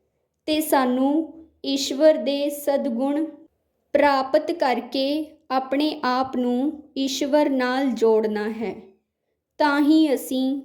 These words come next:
ਸੁੱਖ ਆਨੰਦ ਲੈ ਸਕਦੇ ਹਾਂ, ਸੱਚੀ ਸੁੱਚੀ ਜ਼ਿੰਦਗੀ ਬਿਤਾ ਸਕਦੇ ਹਾਂ। ਸੱਚ ਤੋਂ ਓਹਲੇ ਹੋਵਾਂਗੇ,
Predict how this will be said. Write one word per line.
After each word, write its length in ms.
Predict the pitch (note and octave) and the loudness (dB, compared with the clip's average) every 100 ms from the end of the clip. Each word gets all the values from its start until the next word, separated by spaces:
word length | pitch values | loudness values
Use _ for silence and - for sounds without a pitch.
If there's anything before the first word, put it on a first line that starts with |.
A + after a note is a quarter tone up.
| - | -14
ਸੁੱਖ 500 | - - D4+ D4+ F4 | -14 -6 -4 -4 -4
ਆਨੰਦ 560 | E4+ C#4+ B3+ C4 C4+ D4 | 0 0 2 2 2 2
ਲੈ 340 | C4 A#3+ B3 | 2 0 0
ਸਕਦੇ 580 | C4+ A#3 A3+ G3+ G#3 A3 | -2 -6 -6 -4 -4 -4
ਹਾਂ, 300 | A#3+ A3+ - - _ _ _ _ _ | -6 -8 -10 -20 _ _ _ _ _
ਸੱਚੀ 580 | - - C#4 - D#4+ D#4 | -10 -6 -6 -2 2 2
ਸੁੱਚੀ 460 | D#4 C#4+ C#4 D4 C#4+ | 2 -4 -4 -4 -2
ਜ਼ਿੰਦਗੀ 760 | A3+ C4+ A#3+ A3 C4 D4 D4 - G3+ | 0 0 0 -2 -2 -2 -6 -16 -6
ਬਿਤਾ 500 | B3 C4 A#3 B3 C4 | -4 0 0 0 -2
ਸਕਦੇ 600 | C4+ A3 G#3+ G#3 G#3 G#3+ | -2 -4 -4 -4 -2 -2
ਹਾਂ। 240 | G#3+ G3 - - _ _ _ _ _ _ _ _ | -6 -8 -12 -20 _ _ _ _ _ _ _ _
ਸੱਚ 440 | - D#4 D4 D4 D#4 | 0 2 2 0 -2
ਤੋਂ 280 | D#4 D#4 | 0 0
ਓਹਲੇ 500 | D4+ C4+ C4+ C4+ D4+ | 0 2 2 2 -2
ਹੋਵਾਂਗੇ, 880 | C#4+ C#4 B3+ C4 C4 A#3+ B3+ C4 - | -2 -4 -4 -4 -2 -2 -4 -8 -14